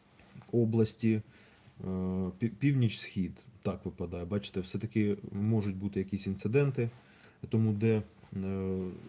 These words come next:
от лінія фронту, края, от, е, ме-, межі, е, межі, е, цих бойових дій, там можуть бути інциденти також, бачите.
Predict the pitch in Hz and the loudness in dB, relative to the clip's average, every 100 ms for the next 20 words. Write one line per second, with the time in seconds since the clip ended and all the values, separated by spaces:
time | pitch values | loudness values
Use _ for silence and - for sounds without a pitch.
0 | - 110 101 - 120 127 120 113 110 135 | -8 -6 -6 0 4 6 6 4 4 4
1 | 147 127 120 113 101 101 101 107 135 135 | 4 4 4 4 2 2 4 4 4 4
2 | 104 101 - - 95 92 92 90 90 90 | 2 0 -4 -6 -4 -2 -4 -4 -4 -4
3 | 92 92 85 - - - - - - - | -2 -4 -6 -16 -20 -20 -20 -20 -20 -20
4 | - - - _ 104 120 139 131 113 113 | -20 -20 -20 _ 4 8 10 10 8 6
5 | 135 139 123 113 117 113 - - 85 98 | 8 8 8 6 6 4 -8 -14 -4 0
6 | 98 92 95 92 85 104 113 123 107 104 | 2 0 -4 -8 -6 0 6 6 6 6
7 | 107 104 98 - - _ _ - _ - | 4 4 0 -4 -18 _ _ -20 _ -8
8 | 87 87 85 - 92 - - - - 95 | -6 -4 -4 -2 -4 -4 -16 -14 -8 0
9 | 101 104 104 95 123 139 123 98 92 95 | 4 6 4 2 4 4 4 2 2 0
10 | 95 90 95 98 92 92 92 87 - 90 | -2 -4 -2 -2 -2 -2 -4 -4 -8 -10
11 | 87 82 - 82 87 - - | -10 -14 -14 -10 -8 -10 -14